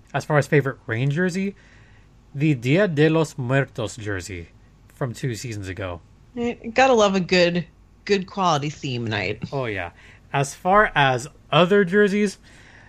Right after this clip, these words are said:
Speaker 1: uh, I have always loved the Kachina jerseys, the white home Kachinas from back in the mid nineties. So we're talking ninety-six, ninety-seven, ninety-eight, when they had the Goals for Kids patch on it. Those Kachinas are nice.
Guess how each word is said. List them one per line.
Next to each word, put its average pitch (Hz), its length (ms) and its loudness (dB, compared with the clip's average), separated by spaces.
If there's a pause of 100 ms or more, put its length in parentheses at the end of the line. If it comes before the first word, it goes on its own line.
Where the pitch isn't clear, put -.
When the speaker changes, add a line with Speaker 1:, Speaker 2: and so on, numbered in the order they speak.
(440)
Speaker 1:
uh, 147 240 2
I 165 160 8
have 143 220 0
always 175 320 6
loved 170 120 4
the 165 80 -2
Kachina 143 400 -2
jerseys, 95 420 -4
the 120 220 0
white 120 400 2
home 143 340 2
Kachinas 123 720 -2
from 120 380 -6
back 117 420 0
in 120 160 -4
the 113 80 -4
mid 110 220 -2
nineties. 98 460 -4 (460)
So - 120 -8
we're 120 60 -2
talking 117 340 -2
ninety-six, 123 480 -2
ninety-seven, 117 520 -4
ninety-eight, 110 460 -2
when 110 140 -6
they 110 80 -4
had 107 240 -4
the 120 60 -4
Goals 113 260 -2
for - 120 -8
Kids 110 300 -6
patch - 460 -6
on 123 160 -4
it. 123 140 -6 (640)
Those 151 240 4
Kachinas 156 400 2
are 123 100 0
nice. - 480 -6